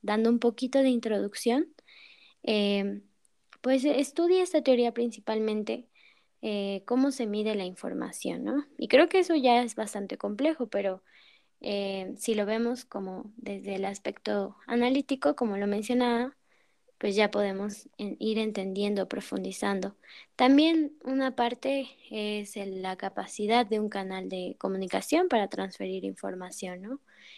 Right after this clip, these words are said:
Eh, qué tan capaz puede ser, ¿no? Ese canal. Y el, el siguiente aspecto también, pues, eh, es la codificación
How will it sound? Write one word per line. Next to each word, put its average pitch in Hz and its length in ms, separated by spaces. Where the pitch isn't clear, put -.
Eh, 190 440
qué 220 160
tan 208 500
capaz 240 480
puede 190 300
ser, 190 340
¿no? 202 300
Ese 196 280
canal. 190 440
Y 190 600
el, 254 280
el 269 160
siguiente 320 360
aspecto 311 520
también, 254 340
pues, 247 520
eh, 196 520
es 226 180
la 240 140
codificación 190 840